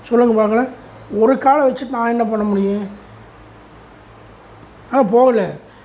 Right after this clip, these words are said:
அதுக்கப்புறம் நான் திருப்பூர் எம் எல் ஏ விஜயகுமார் போய் பார்த்தேன். அவர் ஒரு வார்த்தை சொன்னார், "காலெல்லாம் எடுக்காத, அப்படியே நட, ஒன்றும் பிரச்சனை இல்லை, சரியா போகும், நடக்க நடக்க உனக்கு கால் நேராயிரும்" அப்படின்னாரு.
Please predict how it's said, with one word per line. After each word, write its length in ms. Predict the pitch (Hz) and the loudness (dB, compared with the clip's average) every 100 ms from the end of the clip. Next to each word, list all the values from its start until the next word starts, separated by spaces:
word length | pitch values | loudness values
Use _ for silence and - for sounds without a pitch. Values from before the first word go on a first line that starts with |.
| - - | -20 -10
அதுக்கப்புறம் 460 | 208 208 220 302 285 | -4 0 2 2 2
நான் 160 | 254 233 202 196 180 175 151 - - - - - - - - - - | 2 0 -2 -4 -6 -10 -14 -20 -20 -20 -20 -20 -14 -14 -16 -20 -2
திருப்பூர் 400 | 254 254 277 226 | 0 0 2 2
எம் 140 | 220 | 2
எல் 120 | 247 240 | 0 2
ஏ 80 | 226 | 0
விஜயகுமார் 580 | 196 190 220 233 220 202 180 | -2 -4 -2 -2 0 -2 0
போய் 140 | 190 | 0
பார்த்தேன். 380 | 180 180 165 165 - - - | 0 -4 -6 -12 -18 -20 -12
அவர் 180 | 196 196 | -2 0
ஒரு 100 | 190 | 2
வார்த்தை 220 | 220 254 254 | 4 2 0
சொன்னார், 380 | 202 208 185 151 - - - - - - - | -2 -2 -4 -6 -14 -20 -20 -20 -20 -20 -10
"காலெல்லாம் 460 | - 220 254 254 269 | -2 2 4 4 4
எடுக்காத, 340 | 220 214 208 196 226 185 151 - - - - - | 2 0 0 0 0 -2 -6 -14 -20 -20 -12 -4
அப்படியே 340 | 196 202 269 | -2 2 2
நட, 220 | 254 220 240 | 2 0 0
ஒன்றும் 300 | 202 214 247 | 2 0 0
பிரச்சனை 280 | 208 196 214 | -2 -2 -2
இல்லை, 120 | 214 - | -2 -2
சரியா 260 | 190 226 | 0 2
போகும், 300 | 202 190 190 185 | 2 -2 -2 -2
நடக்க 260 | 208 208 | -2 0
நடக்க 280 | 208 226 240 | 0 2 2
உனக்கு 200 | 208 180 240 | 0 -2 -2
கால் 240 | 214 202 | 0 2
நேராயிரும்" 560 | 196 202 190 180 180 165 156 - - - | 2 2 0 -2 -4 -6 -10 -18 -20 -12
அப்படின்னாரு. 480 | - 185 175 170 160 | -6 -2 -2 -2 -6